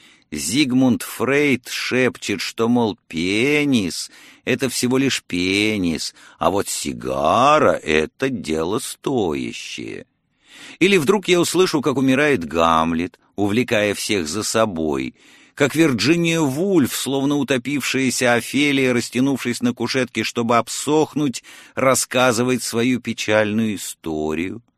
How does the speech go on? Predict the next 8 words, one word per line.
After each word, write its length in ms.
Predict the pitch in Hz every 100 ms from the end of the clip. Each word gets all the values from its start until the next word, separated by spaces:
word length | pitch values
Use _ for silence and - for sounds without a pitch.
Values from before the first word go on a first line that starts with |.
| _ - - -
Услышу, 480 | 139 - 175 160
как 160 | 143 139
шелестят 600 | - 131 127 - 120 110
карты 420 | - 104 90 85
Таро, 580 | 78 76 65 64 65 76 _ _ _
как 220 | - 110 -
скрипят 640 | - 92 85 85 73 - _
перья. 600 | 78 76 78 90 87 85